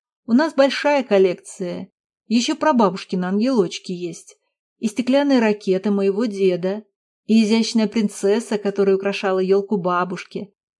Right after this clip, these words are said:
со стеклянными героями мультфильмов на прищепках. Странные снежинки из стекляруса, которые мы собирали в детстве с моей мамой. Расписанные вручную шары из Праги и красная звезда на макушку, оставшаяся с незапамятных времен.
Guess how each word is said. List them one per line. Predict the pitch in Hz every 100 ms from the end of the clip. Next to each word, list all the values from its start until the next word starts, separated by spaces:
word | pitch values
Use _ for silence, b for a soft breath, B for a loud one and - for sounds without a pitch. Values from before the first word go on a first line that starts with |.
| _
со | -
стеклянными | 202 214 208 202 196 190
героями | 180 190 180 185 185 180
мультфильмов | 180 180 - 226 262 208 208
на |
прищепках. | 185 202 196 - 180 165 _ 165 - - _ _ _ _ _
Странные | - 302 339 330 294
снежинки | 285 269 226 247 233
из | 240
стекляруса, | - 233 226 233 220 214 214
которые | 208 214 233 233
мы | 220
собирали | 226 214 254 254
в | 214
детстве | 208 220 - 202
с | 202
моей | 196 214
мамой. | 214 196 190 185 185 _ _ _ _ _
Расписанные | 208 247 - 339 339 269 247
вручную | 240 240 269 269
шары | 240 262 247 202
из | 202 -
Праги | 196 185 175 175 208 - _ _
и | 214
красная | 208 208 202 208 185
звезда | 180 196 254 349
на | 269
макушку, | 185 175 - 190 190 -
оставшаяся | 180 185 - 359 - 277 247 226
с | -
незапамятных | 196 185 185 302 294 - 190
времен. | 196 196 185 180 175